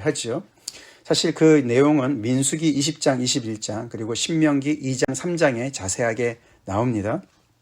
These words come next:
그때 이야기를 다시 이제 거슬러 올라가서, 아, 역사의 뿌리를 얘기하고 있습니다. 그러면서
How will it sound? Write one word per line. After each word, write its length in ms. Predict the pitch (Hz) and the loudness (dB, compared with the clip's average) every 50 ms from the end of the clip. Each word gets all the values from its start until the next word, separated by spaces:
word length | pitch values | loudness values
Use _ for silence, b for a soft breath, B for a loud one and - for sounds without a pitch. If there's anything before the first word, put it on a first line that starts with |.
| _ _ _ _ _ _ _ B B B B B B | _ _ _ _ _ _ _ B B B B B B
그때 280 | _ - 160 - 196 175 | _ -6 0 4 6 6
이야기를 440 | 151 120 120 127 127 127 131 123 123 | 6 6 6 4 4 4 2 -2 -2
다시 340 | - 101 95 - - - 123 | -2 -2 -2 0 0 0 -2
이제 440 | 107 98 98 110 101 98 95 95 - | -4 -4 -4 -4 -4 -4 -4 -6 -10
거슬러 400 | - - 113 - - 131 123 123 | -12 -10 -6 -4 -2 0 0 0
올라가서, 800 | 104 104 110 117 127 117 113 110 104 - 95 95 107 143 190 B B B B B B B B B B | -2 0 2 4 4 4 4 0 0 -2 -4 -2 -4 -4 -6 B B B B B B B B B B
아, 140 | - 101 98 | -10 -6 -4
역사의 520 | 107 113 - - - - 123 117 113 104 - | -4 -4 -2 -2 0 2 2 2 0 -2 -2
뿌리를 440 | - 165 151 135 107 98 98 101 | 2 4 4 4 4 0 -4 -4
얘기하고 480 | 110 107 104 117 107 107 107 110 113 113 | -8 -8 -8 -8 -10 -10 -8 -10 -10 -8
있습니다. 400 | 110 - - - 110 104 92 - 143 156 _ _ _ _ _ _ _ - _ | -4 -4 -4 -4 -6 -10 -12 -14 -20 -20 _ _ _ _ _ _ _ -20 _
그러면서 520 | - - 104 101 101 98 143 156 196 - | -16 -12 -10 -8 -2 2 2 2 2 0